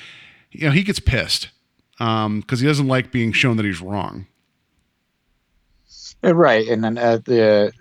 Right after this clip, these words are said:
Speaker 2: he's, he doesn't wanna lose the townsfolk either. I
Speaker 1: Yeah.
Speaker 2: mean, he wants to take these guys over, so he doesn't wanna look like a joke in front of these people that he's gonna soon overpower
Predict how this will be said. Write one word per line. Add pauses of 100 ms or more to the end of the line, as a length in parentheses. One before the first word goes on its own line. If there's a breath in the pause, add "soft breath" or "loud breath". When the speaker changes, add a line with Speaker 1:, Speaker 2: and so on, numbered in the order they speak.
(160)
Speaker 2:
he's, (400)
he
doesn't
wanna
lose
the
townsfolk
either.
I
Speaker 1:
Yeah.
Speaker 2:
mean,
he
wants
to
take
these
guys
over,
so
he
doesn't
wanna
look
like
a
joke
in
front
of
these
people (400 loud breath)
that
he's (520)
gonna
soon (600)
overpower